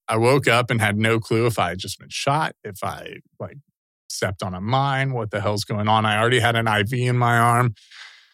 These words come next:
Come to find out later. Um, so they told me, they were like, "Hey, we found you on the side of the truck having a seizure and you seized for, like, ten minutes." So we had to call a medevac in. Initially, the guy that found me was the same guy that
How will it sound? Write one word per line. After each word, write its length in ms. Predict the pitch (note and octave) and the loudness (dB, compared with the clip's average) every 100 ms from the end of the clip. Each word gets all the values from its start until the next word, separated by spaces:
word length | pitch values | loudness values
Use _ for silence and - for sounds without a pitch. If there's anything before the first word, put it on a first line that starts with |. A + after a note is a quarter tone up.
| _ _ _ - | _ _ _ 0
Come 180 | F#3+ G3 | 4 4
to 60 | |
find 320 | D#3+ D#3+ C#3+ C3+ | 6 4 6 6
out 200 | B2 A#2+ | 4 4
later. 540 | A2+ A2 G#2+ G#2+ G#2 G#2 - | 4 4 4 2 2 -2 2
Um, 380 | C3+ A2+ G#2 | 4 4 4
so 160 | A2 F3 | 2 4
they 100 | G3 | 4
told 300 | F3 D#3 C#3 | 6 6 6
me, 260 | A#2+ A2 A#2 | 4 4 4
they 140 | A#2 | 4
were 80 | A2 | 4
like, 220 | G#2+ G#2 | 4 2
"Hey, 100 | A#2+ | 2
we 160 | A2+ A#2 | 2 2
found 320 | A#2 G#2+ G#2+ | 2 2 2
you 80 | G#2+ | 0
on 120 | G#2 | 0
the 80 | G#2 | -2
side 280 | - F#2+ G2 | 0 0 0
of 100 | G2+ | -2
the 100 | F#2+ | -6
truck 340 | - A2 G#2 - | -4 -2 -2 -4
having 300 | G#2+ G#2 G2 | -6 -6 -8
a 40 | |
seizure 680 | A2 - G2+ G2+ G2+ A#2 A#2 _ _ _ - | -8 -6 -6 -6 -8 -8 -12 _ _ _ -4
and 540 | A2+ G#2+ G2+ G2 G#2 | -2 0 -2 -2 -4
you 100 | G2+ | -4
seized 460 | F#2 - G2+ G2+ - | -4 -2 -2 -2 -4
for, 180 | - | -4
like, 220 | G2 G2 F#2+ | -2 -2 -2
ten 260 | - G2 | -4 -2
minutes." 400 | F#2+ F#2+ F#2+ G2+ | -4 -6 -6 -6
So 80 | - | -4
we 100 | G#2 | -2
had 120 | F#2+ | -2
to 80 | G2 | -4
call 180 | G2 F#2+ | -6 -6
a 40 | |
medevac 580 | F#2+ F#2+ G2 G2+ F#2 G2+ | -4 -4 -4 -4 -4 -4
in. 300 | G#2+ A#2+ B2 - _ _ _ _ _ _ _ _ _ _ _ _ | -4 -2 -4 -6 _ _ _ _ _ _ _ _ _ _ _ _
Initially, 600 | C3 C3+ E3+ D3 D3+ B2+ | 2 4 4 4 4 4
the 100 | A#2 | 4
guy 220 | A#2+ A#2+ A#2 | 4 4 4
that 140 | A2+ | 2
found 360 | - B2 A#2+ A#2 | 2 4 4 4
me 140 | G#2+ | 2
was 160 | G#2+ G2 | 2 0
the 80 | |
same 360 | A2+ - B2+ B2+ | 0 2 4 4
guy 380 | A#2 G#2+ G#2+ G#2 | 4 4 4 2
that 540 | A2 G2+ G2 G2 G2+ | 2 2 2 2 0